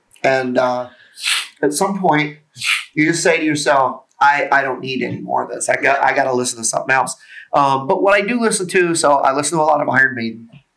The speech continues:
I've been going back to Iron Maiden and listening to that. Um, I really don't listen to, like, when it comes to new music,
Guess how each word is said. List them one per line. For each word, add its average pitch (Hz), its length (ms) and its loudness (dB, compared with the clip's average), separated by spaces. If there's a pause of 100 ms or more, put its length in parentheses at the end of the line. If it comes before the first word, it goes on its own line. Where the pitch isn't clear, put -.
I've 127 100 -2
been 123 180 -2
going 131 260 0
back 127 220 0
to - 100 -4
Iron - 220 -4
Maiden - 320 -10
and - 100 -20
listening - 360 -10
to - 80 -10
that. - 320 -4 (540)
Um, 117 440 -2 (1900)
I - 60 -4
really 143 260 0
don't 196 260 -2
listen 175 320 -4
to, 143 200 2
like, 139 340 -2 (460)
when 165 100 0
it 185 80 -2
comes 254 180 -2
to 190 80 -2
new 151 260 0
music, 165 600 -2